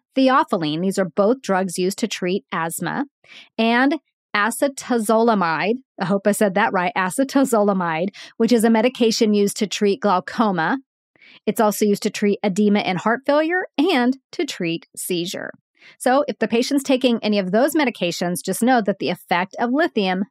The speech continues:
may be decreased. There's also an increased risk for serotonin syndrome when lithium is taken with any medication that affects serotonin, such as tricyclic antidepressants,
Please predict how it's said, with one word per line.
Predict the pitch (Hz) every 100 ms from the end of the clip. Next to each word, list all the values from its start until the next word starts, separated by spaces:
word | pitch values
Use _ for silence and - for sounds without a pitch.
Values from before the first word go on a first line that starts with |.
| _
may | 180 185 175
be | 196 180
decreased. | 202 196 - - - - - _ _ _ _ - - -
There's | - 233 -
also | 247 311 - 233 196 214 - _ -
an | 214
increased | - 233 285 - 294 277 -
risk | 185 190 262 - -
for | 226 226 233
serotonin | - - 208 202 196 180 - - 269 302 359 349 240
syndrome | - 185 175 165 165 156 180 254 _ _ - -
when | 233 233
lithium | 233 269 339 339
is | 349 -
taken | - 196 - 190 -
with | 220 214
any | 262 302
medication | 285 233 - 247 262 202
that | 190 190
affects | - 180 -
serotonin, | 185 175 - 180 165 147 151
such | 196 190
as | 185 165 170 - - _
tricyclic | - 202 190 - 190 - 190 -
antidepressants, | 190 180 - 185 214 - 233 233 180 120 -